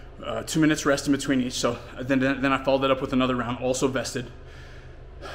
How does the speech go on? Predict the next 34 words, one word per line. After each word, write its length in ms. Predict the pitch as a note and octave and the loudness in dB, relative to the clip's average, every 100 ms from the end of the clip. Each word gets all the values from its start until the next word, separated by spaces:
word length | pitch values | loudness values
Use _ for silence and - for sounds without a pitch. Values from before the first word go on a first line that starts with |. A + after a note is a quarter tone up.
| - | -2
Um, 400 | D#3 C#3+ B2 B2 - - - - - - - - | 2 4 2 0 -6 -14 -16 -16 -18 -16 -16 -4
then 280 | C#3 E3 D3 | 4 6 6
I 80 | C#3 | 4
stripped 260 | - E3+ | 0 0
the 60 | C#3+ | 4
vest 260 | C#3 C3 | 4 4
off, 240 | B2+ C3+ - | 2 0 -2
still 200 | - D#3 | -2 2
rested 280 | D3+ C#3+ B2 | 4 2 -2
two 140 | D3 | 2
minutes, 260 | C#3 C3 C3+ | 2 2 2
and 80 | |
then 80 | B2+ | 2
hit 140 | B2+ B2+ | 2 -2
the 60 | |
same 220 | B2+ C3+ | -2 -2
thing 200 | C3 C3+ | 0 0
with 160 | B2 A#2 | -2 0
no 100 | B2+ | 0
vest. 400 | A2 C#3 A#2 - - - - - | 2 0 0 -8 -14 -16 -6 -2
The 80 | |
goal 160 | C3+ C3+ | 2 2
was 100 | C3 | 2
to 80 | C3 | -2
clearly 260 | - D#3+ | -2 2
mo-, 140 | C#3 D3 | 4 4
do 240 | C#3 D3 | 2 0
faster 360 | C#3+ C#3 C3+ D3 | 2 -2 -2 0
work 220 | C3+ C3 | 0 2
and 80 | C#3 | 0
get 140 | B2 | 2
more 160 | B2+ A#2 | 0 0
work 160 | A#2 | -2
done. 280 | - C#3 B2 | 2 2 2